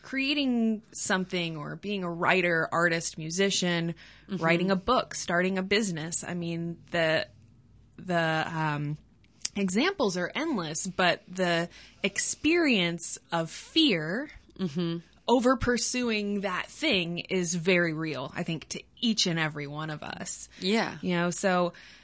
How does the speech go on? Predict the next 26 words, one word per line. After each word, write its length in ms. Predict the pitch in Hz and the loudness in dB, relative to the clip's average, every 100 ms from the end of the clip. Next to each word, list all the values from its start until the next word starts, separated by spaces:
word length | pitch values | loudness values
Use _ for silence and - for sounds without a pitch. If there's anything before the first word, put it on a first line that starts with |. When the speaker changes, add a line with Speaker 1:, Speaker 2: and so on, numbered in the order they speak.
| - | -2
Speaker 1:
you 80 | 202 | 4
know, 60 | 208 | 6
you 80 | |
said 200 | 220 240 226 | 4 2 2
something 280 | 226 214 | 2 2
a 40 | 190 | 2
little 200 | 185 175 | 0 0
while 300 | 175 185 202 | 2 4 4
ago, 640 | 185 180 170 165 160 - - _ _ _ | 2 4 4 4 2 -4 -14 _ _ _
um, 540 | - 175 165 160 160 - | -2 0 0 -4 -6 -6
about, 500 | 156 170 160 156 - _ - _ _ _ - - | 2 4 4 2 -6 _ -20 _ _ _ -20 -16
you 140 | 170 180 | -4 0
know, 300 | 165 160 160 - - - | 2 0 -4 -10 -20 -6
noticing 640 | 190 208 220 226 226 202 | 4 6 8 8 4 2
your 140 | 190 160 | 0 -2
thoughts, 560 | - 160 156 - - | 0 2 2 0 0
noticing 680 | 180 175 185 190 - 175 170 | 2 4 4 4 2 0 -4
those 560 | 160 156 156 165 - - | -4 -4 -4 -2 -2 -2
kind 180 | - 160 | -2 -2
of 240 | 156 - - | -2 -6 -12
self-critical 1160 | - - 240 233 - 220 208 202 190 185 185 185 | -2 2 2 0 -2 -2 -2 0 0 2 0 -2
thoughts 680 | - 175 175 170 170 - 175 | -4 -2 2 2 2 -2 -4
and 180 | 170 | -2
judgmental 520 | 170 160 156 151 147 147 | 0 -2 -2 -4 -6 -8
thoughts. 560 | 151 143 156 156 - - | -8 -6 -6 -8 -12 -10
And, 440 | 147 147 151 151 | -8 -8 -8 -10